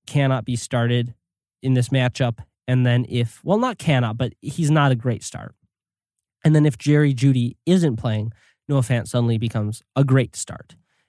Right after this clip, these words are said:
And once again, if Jeudy isn't playing, I'm not really starting Teddy Bridgewater as a streamer like I initially said. But if he is,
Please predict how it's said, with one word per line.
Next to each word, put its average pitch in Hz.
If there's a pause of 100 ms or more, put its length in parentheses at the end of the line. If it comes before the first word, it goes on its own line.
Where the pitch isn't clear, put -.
(160)
And 143
once 131
again, 123
if 123
Jeudy 147
isn't 135
playing, 135
I'm 127
not 117
really 120
starting 113
Teddy 117
Bridgewater 107
as 107
a 117
streamer 123
like 113
I 104
initially 104
said. 110
But 117
if 131
he 131
is, 110